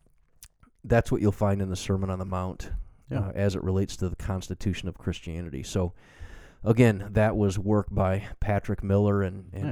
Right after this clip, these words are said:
Speaker 2: Yeah, that's a
Speaker 1: um,
Speaker 2: good way to think about the Sermon on the Mount of, you know, being a constitutional thing. Was everyone points to the U S Constitution and says that's the things that unifies us, or it should unify us, the Bill of Rights and stuff. And so, um, why not look at the Sermon on the Mount? That's a good way to look at it.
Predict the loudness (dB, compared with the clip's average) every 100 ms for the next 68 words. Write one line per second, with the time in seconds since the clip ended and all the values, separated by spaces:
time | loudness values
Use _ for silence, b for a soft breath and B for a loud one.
0 | -2 -4 -4 -2 0 0 0 -4 -2 -2
1 | 0 -2 -2 _ -20 -10 -6 -4 -2 -2
2 | -2 -4 -6 -8 -10 -8 -8 -6 -8 -8
3 | -6 -6 -8 -8 -8 -8 -10 -8 -8 -8
4 | -10 -14 B B B B B B B B
5 | 0 2 2 0 0 0 -2 0 2 2
6 | 0 0 -2 -2 -4 -4 -4 -6 -4 -4
7 | -4 -4 -4 -2 -2 -2 -2 0 0 0
8 | -2 -2 -4 -2 -2 0 -2 -2 -2 -4
9 | -4 -4 -2 -2 -2 -6 -6 -10 -4 -4
10 | -6 -6 -2 0 -2 -2 0 0 -4 -8
11 | -14 -8 -4 -2 -2 -2 -4 -4 -4 -4
12 | -4 -4 -4 -6 -8 -4 -2 -2 -4 -4
13 | -6